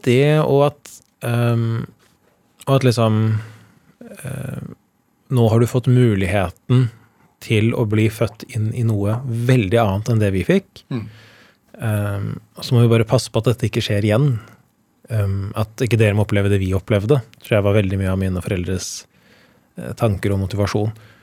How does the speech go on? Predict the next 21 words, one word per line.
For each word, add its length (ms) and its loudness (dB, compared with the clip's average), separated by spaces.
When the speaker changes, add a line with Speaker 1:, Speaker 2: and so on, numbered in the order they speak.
Speaker 1:
For 180 -2
Iran 320 4
var 200 0
jo, 180 2
det, 180 -4
det, 220 -8
det, 120 -2
det 160 -10
tenker 240 -4
man 120 -2
jo 100 -2
ikke 280 -2
over, 280 0
men 320 2
før 480 0
den 140 0
revolusjonen 540 0
så 100 0
var 40 2
Iran 260 -2
et 240 -8